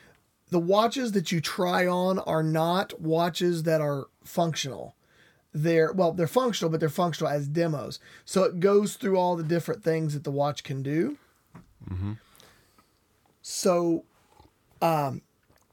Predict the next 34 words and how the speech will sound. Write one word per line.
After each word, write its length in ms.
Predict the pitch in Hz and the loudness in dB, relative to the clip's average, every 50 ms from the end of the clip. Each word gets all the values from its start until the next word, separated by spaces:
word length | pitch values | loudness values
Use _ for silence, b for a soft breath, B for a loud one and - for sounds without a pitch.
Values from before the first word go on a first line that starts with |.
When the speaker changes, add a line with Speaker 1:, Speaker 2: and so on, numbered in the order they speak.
| _ _ _ | _ _ _
Speaker 1:
you 160 | - 160 170 170 | -2 -2 0 2
get 180 | 175 214 220 | 2 2 2
to 80 | - 190 | 0 0
go 180 | 165 196 190 | 2 2 2
through 300 | 180 - - 208 233 247 | 2 0 0 0 0 0
some 300 | 214 - - 202 185 185 | 0 2 2 0 2 2
of 120 | 180 170 160 | 0 0 2
the 100 | 165 160 | 2 2
notifications 840 | 170 170 175 180 170 160 151 - 185 170 185 180 - 226 233 180 170 | 2 2 0 0 -2 -4 -4 0 2 2 2 2 -2 -4 -2 -2 0
and 120 | 147 139 | -2 -2
feeling 360 | - - 190 190 196 202 190 | -2 0 2 2 2 2 2
what 140 | 185 180 170 | 0 -2 -2
this 160 | 175 156 - | -2 -6 -6
taptic 420 | - - 165 170 170 165 - 190 - | -4 -2 -2 0 0 -2 -6 -10 -6
feedback 460 | - 180 185 190 175 190 190 180 - | -6 -4 -4 0 0 0 0 0 0
is. 200 | 190 196 180 B B B B B B B B B | -2 -2 -2 B B B B B B B B B
And 200 | - 170 170 165 | -2 0 0 2
dude, 420 | 165 202 214 233 247 262 240 - - | 2 2 2 2 0 0 -2 2 2
it 160 | 214 220 240 | 2 4 4
is 160 | 233 202 185 | 2 0 -2
like 480 | 190 185 185 180 185 196 214 - - _ - | -2 0 2 4 4 2 2 -2 -6 _ -12
someone 420 | - - - 196 196 196 196 196 196 | -8 0 0 0 2 2 0 0 0
is 120 | 170 147 | -2 -4
tapping 440 | - - 170 180 185 185 - 180 180 180 | -4 0 2 4 4 4 0 -2 -2 0
you 140 | 175 170 | 0 0
on 80 | 160 160 | 0 0
the 80 | 156 151 | 0 0
wrist. 420 | 175 220 269 277 - - - - B B B B B | 2 2 0 0 -2 -8 -12 -16 B B B B B
It's 240 | - 208 208 - - | 0 0 0 2 0
not 180 | 226 240 233 | 0 2 2
like 140 | 262 262 226 | 2 0 0
a 60 | 214 | 0
little 240 | 220 226 226 214 196 | 0 2 2 2 2
vibration. 880 | 170 190 185 175 170 170 180 185 202 214 190 - - - - - - | 4 2 2 2 2 0 0 2 2 2 0 -2 -4 -6 -8 -12 -16